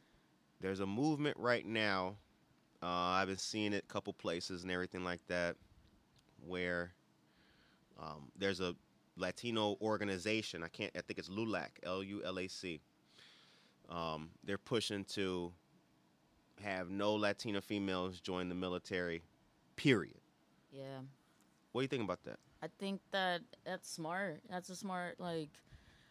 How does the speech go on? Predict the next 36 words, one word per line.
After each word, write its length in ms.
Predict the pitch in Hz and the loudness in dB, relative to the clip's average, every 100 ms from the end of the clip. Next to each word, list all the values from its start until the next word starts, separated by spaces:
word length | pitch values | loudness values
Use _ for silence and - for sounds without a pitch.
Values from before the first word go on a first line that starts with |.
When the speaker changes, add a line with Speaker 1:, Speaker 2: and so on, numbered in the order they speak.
| - - _ - | -20 -20 _ 0
Speaker 2:
and 280 | 208 214 | 2 4
the 60 | 202 | 2
reason 340 | 196 196 208 | 2 0 0
I 80 | 196 | -2
say 240 | 190 196 190 | -2 -2 0
that 200 | 220 214 | 0 0
is 120 | 196 | -4
because 500 | 196 - 196 175 - _ - | -6 -2 0 0 -4 _ -6
there 220 | 185 202 | 2 4
needs 180 | 214 220 | 4 0
to 100 | 226 | -2
be 160 | 214 214 | -6 -4
reform. 760 | 190 151 151 185 196 233 254 - | 0 0 0 2 4 4 2 -2
There 140 | - 185 | 2 4
needs 200 | 202 202 | 4 2
to 100 | 214 | -4
be, 380 | 202 202 196 190 | -2 -2 0 -2
um, 460 | 185 175 160 135 131 - _ - - _ | 0 2 2 2 -2 -10 _ -20 -20 _
they 100 | 175 | 0
need 160 | 196 226 | 2 2
to 60 | 180 | -2
pass 380 | - 196 190 | 0 0 2
mira. 520 | 175 170 202 233 254 254 - | 2 2 2 2 0 -2 -6
mira 440 | 185 196 208 208 | -2 0 2 0
is, 140 | 190 185 | -2 -2
like, 200 | 175 165 | -2 -2
a 300 | 156 151 151 | -2 -2 -4
piece 180 | 208 190 | -4 -4
of 100 | 196 | 0
legislation 720 | 202 175 - 170 180 - 196 | 0 -2 -2 0 0 -2 0
that's 200 | 185 160 | 0 -2
going 220 | - 170 | -4 -4
to 80 | 170 | -2
help 260 | 170 170 - | -2 -2 -2
protect 680 | 180 156 180 160 170 - - - - - | -2 -2 0 0 0 -8 -20 -20 -20 -8
mil-, 260 | 175 170 | -4 -2